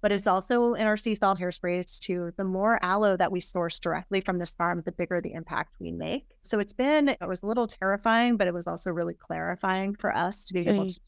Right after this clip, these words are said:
Speaker 1: just focus on our hair care and to kind of get off that hamster wheel and say, "What? I'm not gonna release anything unless I think that it's truly innovative and it's a source of good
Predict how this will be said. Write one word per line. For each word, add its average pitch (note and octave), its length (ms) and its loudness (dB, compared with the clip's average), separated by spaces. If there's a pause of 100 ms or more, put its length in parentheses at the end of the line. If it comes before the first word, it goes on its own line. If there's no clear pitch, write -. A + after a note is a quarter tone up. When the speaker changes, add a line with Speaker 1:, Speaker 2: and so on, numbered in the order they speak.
Speaker 1:
just E3+ 420 0
focus E3+ 300 -4
on F3 100 -4
our E3 140 -2
hair E3+ 180 -4
care G#3+ 460 0 (100)
and G#3 360 4
to G3+ 120 -4
kind - 240 -2
of F3+ 160 -2
get F#3 160 2
off G#3+ 300 4
that F3+ 360 2 (120)
hamster G3+ 360 -2
wheel E3+ 320 0
and E3 160 -2
say, E3+ 320 0
"What? D4+ 380 6
I'm G3+ 140 -6
not G#4 160 0
gonna D#4 180 2
release F#3 440 0
anything F3 800 2
unless F#3 400 -2
I F3+ 160 0
think F#3+ 380 -4
that F3+ 100 2
it's - 200 -8
truly G#3 440 0
innovative F3 760 -4
and F3+ 120 -2
it's F#3 160 -4
a G#3 40 0
source - 280 -6
of F3+ 100 -8
good F3 300 -4